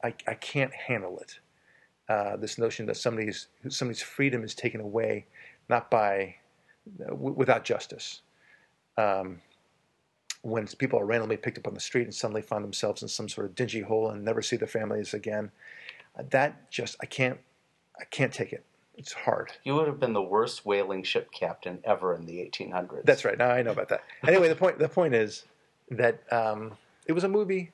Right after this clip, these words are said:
Speaker 1: that, uh, when that scene came up, I just said, I turned to my date at the time and I said, "Excuse me, I gotta get some popcorn." <laughs> And I just tried to wait the, the, the amount of time, uh, that I knew that that scene was gonna last and then come back. 'Cause the rest of the movie was great, I thought.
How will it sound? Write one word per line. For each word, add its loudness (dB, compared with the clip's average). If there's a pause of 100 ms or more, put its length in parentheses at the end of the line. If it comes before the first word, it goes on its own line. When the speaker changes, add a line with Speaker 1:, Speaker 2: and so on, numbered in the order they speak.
Speaker 1:
that, 2
uh, -4
when -2
that 2
scene -4
came -4
up, -6
I 2
just -4
said, 2
I -2
turned -2
to -10
my 2
date 2
at -4
the -4
time -2
and -2
I 0
said, -2
"Excuse -4
me, -6
I -4
gotta -6
get -10
some -10
popcorn." -6
<laughs> -12 (540)
And 4
I 2
just -6
tried 2
to 6
wait 2 (280)
the, 2
the, 0
the 4
amount 4
of -2
time, 0
uh, 4
that 2
I 4
knew 0
that -2
that -2
scene -2
was -2
gonna 0
last 0
and -4
then 0
come -4
back. 0
'Cause 2
the 0
rest 2
of -4
the 2
movie -2
was -10
great, 4
I -6
thought. -10